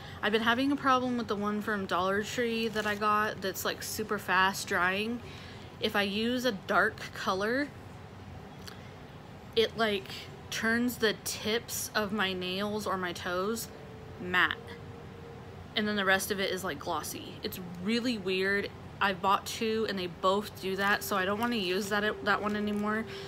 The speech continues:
So I'm gonna use this one and see how well that one does. I love how fast it dries, but I didn't like how it was doing that to my nails. I thought that was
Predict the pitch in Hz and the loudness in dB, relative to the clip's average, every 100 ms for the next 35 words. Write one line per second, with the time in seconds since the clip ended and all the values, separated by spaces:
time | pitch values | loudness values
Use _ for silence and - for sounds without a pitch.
0 | - - 202 202 190 180 175 - - 180 | -8 -2 0 2 0 0 -2 -2 -4 -2
1 | 185 185 196 196 190 165 147 151 - - | -2 -2 -2 0 2 2 2 2 0 -2
2 | - - - - - - 202 214 240 247 | -2 -2 -2 -6 -6 4 8 8 8 8
3 | 202 - 196 240 - 170 175 156 160 170 | 4 6 6 6 4 -2 0 0 0 -2
4 | 185 - 190 175 180 208 180 185 190 - | -6 0 2 4 2 0 0 0 0 0
5 | 208 190 165 175 170 185 190 175 156 - | 2 2 2 -2 -2 0 0 -2 -2 -2
6 | 190 165 190 180 160 185 202 196 196 180 | -2 -2 0 0 0 -2 -4 -2 -2 -4